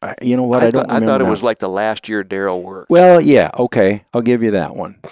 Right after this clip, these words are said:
Speaker 1: And, um, they were willing to do it without telling their bosses.
Speaker 2: Well, it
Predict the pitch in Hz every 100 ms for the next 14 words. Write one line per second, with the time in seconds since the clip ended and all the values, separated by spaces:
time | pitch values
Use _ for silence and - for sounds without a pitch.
0 | - 107 98 92 92 95 90 87 82 -
1 | _ _ _ _ _ _ _ _ _ _
2 | 101 104 101 101 98 87 113 139 - _
3 | _ _ _ _ _ _ _ _ _ _
4 | 104 104 101 - 113 104 101 95 _ _
5 | _ 98 127 113 69 - - - 113 107
6 | 117